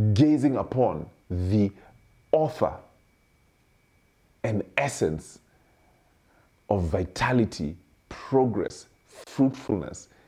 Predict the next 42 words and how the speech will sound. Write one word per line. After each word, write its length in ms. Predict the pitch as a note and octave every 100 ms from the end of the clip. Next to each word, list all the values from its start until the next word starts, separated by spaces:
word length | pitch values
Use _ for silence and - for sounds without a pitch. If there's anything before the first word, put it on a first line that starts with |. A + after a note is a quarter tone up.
| _
He 500 | - - C#3+ D3+ D3
is 340 | C#3+ C3 A#2+ G2+
the 120 | G2
source. 480 | - A#2 G2 - - - - -
That 160 | A2+
is 140 | A2+ G2+
why 460 | G#2+ C#3 D3 C3 - -
in 160 | A#2+ G#2
the 80 |
book 260 | F#2+ B2 C3
of 140 | G#2
John, 240 | F#2+ A#2 G#2+
and 120 | F#2+
we'll 100 | F#2
study 300 | F#2 C3 A#2
this 200 | G#2+ G2+
later, 240 | A#2+ A#2 G2
where 140 | G#2+
he 60 | G#2
talks 200 | A#2+ -
about 320 | F2+ G2 - -
that 140 | - G#2+
he 420 | A2 - F3+ F#3
is 180 | D3 A#2
the 100 | G#2
vine, 340 | G#2+ G#2+ G2+ - - _ _ _ _ _ _ _ - -
that 120 | C3+
as 180 | C3 A#2
long 300 | B2 D#3 E3
as 160 | C#3 A2+
we 160 | A#2
are 80 | G#2+ - - - -
literally 580 | A2 C3 D3+ E3 D#3 D3+
engrafted 800 | G#2+ F#2+ G2+ C#3+ - C#3+ G2+ -
to 100 | B2+
him, 420 | G#2+ A#2+ C#3 - - _ _ _ _ _ _ _ _ _ _ -
then 320 | A#2 A2 A#2
we 180 | D3 C#3+
will 360 | B2+ C#3 C3+
bear 320 | A2+ A#2+ A2
much 260 | G2+ F#2+ F#2+
fruit. 440 | - - F#2 -